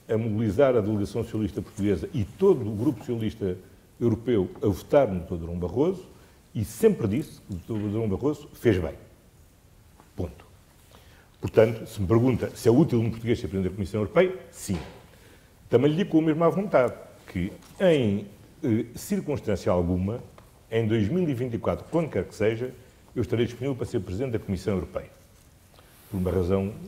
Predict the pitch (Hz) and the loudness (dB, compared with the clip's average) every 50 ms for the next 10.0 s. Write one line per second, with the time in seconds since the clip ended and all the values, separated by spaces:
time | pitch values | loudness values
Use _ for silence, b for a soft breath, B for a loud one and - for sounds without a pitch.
0 | - - 113 92 - - 110 110 - - 139 143 151 180 214 208 B B B B | -8 -4 -4 -4 -2 -2 -4 -4 0 4 4 4 6 4 2 -4 B B B B
1 | B B - - - - - - 120 101 - 101 104 127 120 110 92 107 107 98 | B B -6 -6 -6 -6 -2 -2 0 0 0 0 -2 0 -2 -2 -2 -2 -4 -2
2 | - 127 123 120 113 - - - 117 101 92 80 80 78 - - - 123 113 120 | -2 0 0 0 0 -2 -2 0 0 2 2 0 -2 -6 -6 -4 0 2 4 4
3 | 104 92 104 147 143 107 87 73 73 76 73 b b b b b b b b b | 4 4 2 2 2 2 0 0 -2 -6 -8 b b b b b b b b b
4 | - - 127 127 117 107 104 98 87 85 80 80 - - - 107 107 110 107 90 | -2 0 2 4 4 6 6 6 4 2 0 -2 -4 -2 0 2 4 4 4 2
5 | 90 107 143 151 120 104 101 - - 160 151 151 135 107 92 78 - - - - | 2 0 0 4 4 4 4 4 2 0 2 2 2 2 0 -2 -6 -12 -8 -2
6 | - 101 101 92 104 127 151 156 165 B B B B B B - - - - 123 | 0 2 2 4 4 4 4 2 0 B B B B B B -20 -8 0 2 2
7 | 117 110 - - 135 131 131 - - 127 127 113 - 131 127 113 113 120 117 - | 2 2 2 2 2 2 0 -2 -4 -6 -6 -4 -4 -4 -4 -2 -4 -6 -8 -10
8 | - - 139 117 92 92 82 90 101 95 90 104 120 120 107 107 101 87 - - | -10 -6 -4 -2 0 0 2 2 0 0 0 -2 -2 -2 -2 -2 -2 -4 -2 -4
9 | 101 92 90 95 95 87 87 101 95 104 110 110 - - 135 135 147 147 - | -4 -2 -2 -2 -2 0 0 -2 0 0 -2 -4 -4 -6 -8 -8 -8 -10 -12